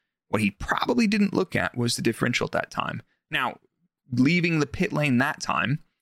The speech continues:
he's probably looking at more stuff. And as soon as Yuki says differential, the, the performance engineers flip straight to the diff page and be like, "Yeah, it's fucked.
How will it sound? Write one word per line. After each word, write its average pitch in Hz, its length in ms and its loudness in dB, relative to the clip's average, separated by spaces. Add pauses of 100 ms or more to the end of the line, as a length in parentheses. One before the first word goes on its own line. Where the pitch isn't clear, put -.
(400)
he's 127 260 0
probably 123 800 -2
looking 117 300 -2
at - 40 -4
more 110 120 0
stuff. - 260 -2
And 104 80 0
as 104 80 0
soon 151 260 0
as 117 140 0
Yuki 120 240 0
says 113 240 0
differential, - 720 -4 (680)
the, 113 160 0
the 101 80 2
performance 107 340 0
engineers 101 200 0
flip - 260 -2
straight - 280 -2
to 110 60 -4
the 107 120 -4
diff - 200 -4
page 98 240 -2
and 104 60 2
be 101 60 2
like, 95 120 -2
"Yeah, 107 160 -2
it's - 120 -6
fucked. - 300 -4